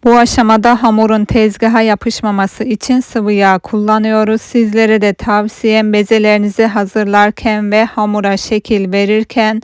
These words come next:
mutlaka elinizi ara ara sıvı yağına batırın. Bu sayede hamur elinize kesinlikle yapışmayacaktır.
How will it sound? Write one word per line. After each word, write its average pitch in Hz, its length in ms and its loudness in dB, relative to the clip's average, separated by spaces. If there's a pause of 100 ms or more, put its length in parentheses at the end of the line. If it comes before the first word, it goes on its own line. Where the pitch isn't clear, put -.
(340)
mutlaka 214 640 2
elinizi 214 600 0
ara 208 280 2
ara 196 260 2
sıvı 214 340 -4
yağına 196 480 0
batırın. 214 560 -2
Bu 220 80 -4
sayede 196 560 -2
hamur 208 380 -4
elinize 196 640 -2
kesinlikle 226 760 -4
yapışmayacaktır. 196 1400 -4